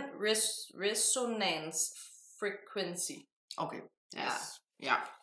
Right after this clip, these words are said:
Speaker 2: Ja.
Speaker 1: Ja.
Speaker 2: Skulle man være i tvivl, så kan man altid lige smide en besked i hvert fald ind til
Speaker 1: Ja.
Speaker 2: Vind Frem Podcast, så skal vi nok lige prøve på at sende et link, ikke også?
Speaker 1: Lige præcis.
Speaker 2: Hvis man gerne vil lytte lidt mere til det.
Speaker 1: Det er i hvert fald enormt spændende.
Speaker 2: Ja,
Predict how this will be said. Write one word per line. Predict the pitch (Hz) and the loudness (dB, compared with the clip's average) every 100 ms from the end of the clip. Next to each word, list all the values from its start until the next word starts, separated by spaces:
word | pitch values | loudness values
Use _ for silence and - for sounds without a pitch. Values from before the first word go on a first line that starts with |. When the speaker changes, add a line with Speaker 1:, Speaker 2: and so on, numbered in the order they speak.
| - - | -18 -2
Speaker 2:
Ja. | 131 - - - | 0 0 -2 -2
Speaker 1:
Ja. | 170 | 0
Speaker 2:
Skulle | - 254 | 4 8
man | 262 | 10
være | 226 | 10
i | 202 | 10
tvivl, | - 190 | 6 2
så | 180 | 2
kan | 190 | 4
man | 185 | 4
altid | 160 175 | 4 2
lige | 170 | 2
smide | 160 170 | 2 0
en | 156 | 2
besked | 151 - 135 | 2 2 2
i | - | 0
hvert | 101 - | 0 0
fald | 135 | 0
ind | 135 | 0
til | 139 143 | 0 0
Speaker 1:
Ja. | |
Speaker 2:
Vind | 135 | 2
Frem | 135 110 | 2 0
Podcast, | 131 110 127 143 | -2 -2 -2 -2
så | |
skal | 143 160 | -2 0
vi | |
nok | 147 135 | 2 2
lige | 139 - | -2 -2
prøve | 147 | -4
på | - | -2
at | 127 | -4
sende | 120 127 | -4 -6
et | 131 | -6
link, | 123 117 | -6 -4
ikke | 143 107 | -6 -6
også? | 101 - | -4 -4
Speaker 1:
Lige | 185 180 | -6 -6
præcis. | 165 165 160 | -8 -8 -6
Speaker 2:
Hvis | 156 151 | -6 -4
man | 151 | 4
gerne | 151 143 135 | 6 6 0
vil | 139 | -6
lytte | 139 139 | -6 -2
lidt | 143 139 | -4 -2
mere | 131 - | -4 -4
til | - 156 | -4 -6
det. | - - _ | -10 -14 _
Speaker 1:
Det | 196 | 2
er | |
i | 175 | 4
hvert | 120 | 4
fald | 160 | 2
enormt | 156 147 - | -2 -2 -4
spændende. | - - - | -8 -10 0
Speaker 2:
Ja, | - | 2